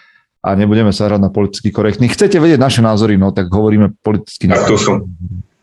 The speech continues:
Speaker 1: A počúvajte, s tým súvisí jedna otázka, že
Speaker 2: Ja ešte predtým, jak dáš otázku, by som chcel ešte raz pochváliť tú Michaelovú wallpaper, lebo je fakt premakaný, lebo sa mu tam aj hýbu vlny, aj ľudia. Neviem, ako ja to
Speaker 1: Stále.
Speaker 2: spravil, ale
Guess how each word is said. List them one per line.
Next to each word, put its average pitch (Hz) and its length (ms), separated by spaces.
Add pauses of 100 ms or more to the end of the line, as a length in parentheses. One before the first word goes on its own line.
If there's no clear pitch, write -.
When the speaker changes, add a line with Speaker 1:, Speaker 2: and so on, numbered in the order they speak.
(560)
Speaker 1:
A 110 140
počúvajte, 139 420
s 107 80
tým 165 120
súvisí 123 400
jedna 98 160
otázka, 90 380
že 90 180 (420)
Speaker 2:
Ja 120 140
ešte 147 220
predtým, 156 340
jak 135 160
dáš 127 240
otázku, 127 320
by 123 120
som 127 160
chcel 123 180
ešte 117 200
raz 151 220 (340)
pochváliť 127 540
tú 117 80
Michaelovú 113 600
wallpaper, 107 560
lebo 104 200
je 104 80
fakt 127 260
premakaný, 107 720 (300)
lebo 120 200
sa 127 140
mu 120 140
tam 127 180
aj 113 120
hýbu 143 220
vlny, 117 440
aj 101 160
ľudia. 101 360 (520)
Neviem, 143 240
ako 117 180
ja 113 100
to 107 120
Speaker 1:
Stále. 110 160
Speaker 2:
spravil, 107 360
ale 104 280